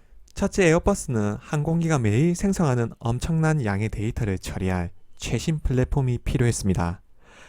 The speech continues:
여기에는 다양한 구성 요소, 그리고 시스템에 대한 삼만 개 이상의 작동 매개 변수와 조종사, 승무원, 엔지니어, 기술자, 공항 담당자가 기록한 일정 및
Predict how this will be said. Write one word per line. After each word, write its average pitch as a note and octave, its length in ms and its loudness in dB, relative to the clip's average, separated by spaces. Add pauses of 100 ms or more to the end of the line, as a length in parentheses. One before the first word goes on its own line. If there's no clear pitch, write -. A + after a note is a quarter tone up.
(160)
여기에는 C#3 400 10
다양한 D3 420 2
구성 A#2 280 -2
요소, G#2 380 -2 (580)
그리고 A2+ 240 2
시스템에 C#3+ 520 0
대한 A2 320 0
삼만 D3 380 -2
개 E3 100 0
이상의 A2 400 0
작동 D#3+ 520 -2
매개 G#2 240 2
변수와 F#2+ 580 0 (880)
조종사, B2 680 4
승무원, A2+ 640 4
엔지니어, A2 640 2 (280)
기술자, B2 640 -2 (300)
공항 A#2+ 320 -2
담당자가 A#2 600 -4
기록한 A2 600 -4 (560)
일정 D#3+ 400 0
및 C3+ 160 0